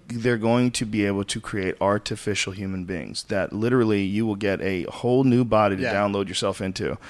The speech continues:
Speaker 1: and
Speaker 2: Just
Speaker 1: you
Speaker 2: live
Speaker 1: will,
Speaker 2: forever.
Speaker 1: you will drink wine, and you will enjoy it, and you will like blowjobs, and you will like water parks and s-, going skiing, and you will like doing all the things that a person likes. You'll just be doing it in this completely new physical existence that they've
Speaker 2: Yeah.
Speaker 1: created,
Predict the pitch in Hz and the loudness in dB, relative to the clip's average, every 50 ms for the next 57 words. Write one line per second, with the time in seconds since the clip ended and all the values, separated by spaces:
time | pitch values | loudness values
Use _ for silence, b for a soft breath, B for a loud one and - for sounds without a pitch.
0 | B B B B 107 107 107 113 131 139 139 127 113 107 101 117 117 123 123 120 | B B B B 4 4 6 8 10 10 10 10 10 8 6 4 2 4 4 6
1 | 120 113 104 101 101 101 104 104 101 87 - 110 110 110 110 107 107 104 107 107 | 6 6 6 4 4 2 0 0 0 0 2 4 6 6 6 6 6 4 2 2
2 | 107 76 87 101 101 101 104 104 98 98 95 98 95 95 92 107 98 101 98 98 | 0 0 0 0 0 2 2 2 4 4 4 2 0 0 2 2 4 4 4 4
3 | 101 101 92 69 101 101 101 101 98 98 95 98 95 92 98 107 107 101 101 98 | 4 4 2 2 2 2 2 2 2 2 2 2 0 0 0 0 2 4 4 4
4 | 98 107 98 92 92 92 92 92 98 101 95 92 92 95 95 92 92 90 92 92 | 4 2 2 4 4 4 2 0 -2 -4 -2 -2 0 0 0 2 2 2 4 2
5 | 92 87 - - - 76 95 95 101 104 104 98 - - 104 98 98 92 92 - | 2 0 -2 -8 -10 -4 2 4 4 6 4 4 2 4 4 6 4 4 2 0
6 | - - 95 87 - - - 113 101 95 95 - - - - 110 104 101 101 101 | -2 -2 -2 -4 -4 -2 0 0 0 2 2 2 2 2 2 2 2 2 0 0
7 | 98 B B B 202 B B 117 117 120 127 123 123 120 120 - 131 123 117 113 | -2 B B B -4 B B 4 6 8 10 10 10 10 8 6 4 4 6 8
8 | 113 123 131 135 - - 123 117 113 117 113 104 - - 107 104 - 107 95 120 | 8 8 6 6 4 2 2 4 4 2 2 2 2 2 2 0 0 0 4 6
9 | 139 131 104 98 - - B B B B 120 123 113 113 113 - 113 104 98 117 | 6 6 6 2 -2 -6 B B B B 0 0 0 0 -2 -2 -4 0 2 4
10 | 117 120 113 104 95 95 95 98 92 - - - 107 98 - 110 101 87 101 101 | 4 4 2 0 -2 -2 -2 -4 -4 -6 -6 -6 -4 -2 -2 0 0 0 -2 -2
11 | 101 101 - - 113 98 95 95 90 87 80 82 98 107 127 127 - - 52 50 | -2 -4 -4 -4 -4 -4 -6 -6 -6 -8 -6 -6 -6 -6 -6 -6 -8 -10 -12 -12
12 | - - - - - 104 98 104 107 98 - - - - 131 113 110 117 139 143 | -10 -10 -8 -6 -6 -6 -4 -2 -2 -2 0 0 -2 0 2 4 4 6 6 4
13 | 127 - - - - | 2 0 -4 -8 -10